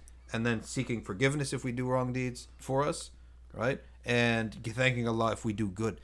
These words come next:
So we know the Prophet knows us, who we are by name, right? Receiving our news by name, the Prophet sallallahu alaihi wasallam is, uh,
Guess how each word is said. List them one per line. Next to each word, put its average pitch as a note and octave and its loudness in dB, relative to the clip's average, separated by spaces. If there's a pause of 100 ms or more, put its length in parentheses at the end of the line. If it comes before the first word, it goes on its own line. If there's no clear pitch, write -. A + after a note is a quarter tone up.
(100)
So - -10
we A2+ 0
know B2+ 2
the A#2+ -2
Prophet A2+ -4
knows A#2 -2
us, G#2+ -6 (440)
who B2 -2
we C3+ 4
are C3+ 6
by A#2 2
name, C3+ 2 (340)
right? G#2+ -4 (120)
Receiving C3+ 0
our C3+ 8
news C3+ 4
by A#2 0
name, B2+ 0
the G2+ -4
Prophet A#2+ -4
sallallahu A2 -2 (120)
alaihi G#2 -6
wasallam G2+ -4 (460)
is, G#2+ 2
uh, F#2+ 0